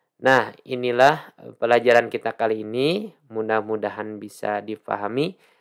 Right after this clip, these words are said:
Selanjutnya, insya Allah, kita akan membahas alamat atau tanda-tanda dari setiap i'rab. Eh, apabila ada hal yang tidak difahami atau belum difahami, bisa langsung ditanyakan. Kemudian, apabila ada kesalahan dalam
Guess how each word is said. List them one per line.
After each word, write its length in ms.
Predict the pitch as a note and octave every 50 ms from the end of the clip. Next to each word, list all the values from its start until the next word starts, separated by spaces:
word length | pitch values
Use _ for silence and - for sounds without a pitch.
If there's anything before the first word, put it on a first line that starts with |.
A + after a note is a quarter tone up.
| _ _ _
Selanjutnya, 560 | - B2+ B2+ C3 C3 B2+ B2+ B2 - D3 C#3+
insya 240 | C3+ - C3+ B2 B2
Allah, 160 | B2+ C3+ C3
kita 320 | - B2+ - - A2 A2 -
akan 240 | A2+ A#2 A#2 A2+
membahas 480 | A2+ A2 G#2+ G#2 G2+ G2+ A2 A#2 - - - -
alamat 560 | B2 B2 B2 B2+ B2+ A#2+ A#2+ G#2+ G#2 - - -
atau 160 | - B2 A2 -
tanda-tanda 720 | - B2 B2 B2 A#2+ A#2 A#2 - A2 A2 A2 A#2+ C3 C3
dari 240 | A#2 A2+ G#2+ A2 B2
setiap 480 | - - A2 - - A#2 A2+ A2+ - _ -
i'rab. 400 | B2 - - A#2 A2+ G#2 - _ _ _ _ _ _ _ _ _ _ _ -
Eh, 480 | A#2 A2+ A2+ A2+ A2+ A2+ A2+ A2+ A2+ A2+ -
apabila 480 | A#2 A2 - A#2 A2 A2+ A#2 A#2 A#2 A2+
ada 400 | A#2 A2+ A2 A2 A2+ A2+ A2 G#2
hal 420 | - - A#2+ B2+ B2+ A#2+ A2 G#2 G2+ G#2
yang 320 | A2 A2 G#2+ G#2+ G#2+ G#2+ G#2+ - - - _ _
tidak 320 | - A#2+ A#2 A2+ - - -
difahami 800 | - A2+ A2 - - A2 G#2+ G#2+ G#2 G#2 G#2+ A#2 C3 D3 F3+ -
atau 240 | - - A2 G#2+ G#2
belum 240 | G#2+ G#2+ G#2+ G#2+
difahami, 480 | G#2+ G#2+ - - G#2+ G#2 G#2+ A#2 B2+ B2+
bisa 240 | A2+ G#2+ - A2 G#2+
langsung 240 | G#2+ G#2+ A2 A2 A2
ditanyakan. 640 | G#2 - G#2 G#2 G#2+ G#2 G2+ - - D3 E3+ F3+ _ _ _ _ _ _ _
Kemudian, 400 | - B2+ A#2+ A#2 A#2+ A#2 A#2 G#2+
apabila 560 | A2+ A2+ A#2 A2+ A2 A2+ A2+ A2+ A2+ G#2+ G2+
ada 320 | A2 A2 A2 G#2+ G#2+ G#2+
kesalahan 720 | G#2+ - A2 - - G#2+ G#2+ A2 G#2 G#2 G#2+ G#2+ A2+ A2 G#2+
dalam 560 | G#2+ G#2 G#2 G#2 G#2+ G#2+ G#2+ G#2+ G#2+ G2 _